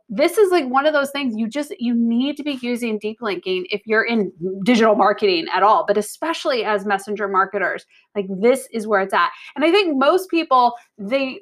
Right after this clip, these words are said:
they know they want the functionality. They just didn't know that it was called deep linking. Now, be sure to go check out the show notes because there are a couple things that you're gonna wanna snag, including links to, um, our show sponsors,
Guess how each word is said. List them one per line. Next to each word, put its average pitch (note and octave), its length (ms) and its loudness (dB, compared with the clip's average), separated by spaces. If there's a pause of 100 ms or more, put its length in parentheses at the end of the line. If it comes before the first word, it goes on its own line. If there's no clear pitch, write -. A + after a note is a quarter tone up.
they A#3+ 200 -2
know B3+ 520 0
they G#3+ 140 0
want F3+ 400 -2
the B3 160 -8
functionality. B3+ 760 -4
They A3 120 0
just A#3+ 180 -8
didn't B3+ 220 -6
know A3 180 2
that G3+ 160 2
it - 100 -2
was G3+ 120 -4
called G3 320 0
deep E3+ 240 -10
linking. E3+ 540 -10 (340)
Now, A#3 320 4
be F4 140 6
sure A4 220 -2
to F#4 80 2
go C#4+ 160 2
check A#3+ 280 -4
out A3 180 0
the G#3+ 60 -8
show A3+ 180 -6
notes F#3+ 320 -4
because B3 280 -10
there B3 200 -2
are A#3 260 2
a G#3+ 60 0
couple A#3 280 -6
things G#3+ 340 -4
that - 180 -8
you're G#3 100 0
gonna A3 200 -4
wanna A3+ 160 -2
snag, G3 500 0
including G#3 640 -4
links B3 320 -8 (140)
to, A3 400 -4 (380)
um, F#3+ 420 2
our F#3 340 2
show G#3+ 220 -6
sponsors, C#4+ 1000 0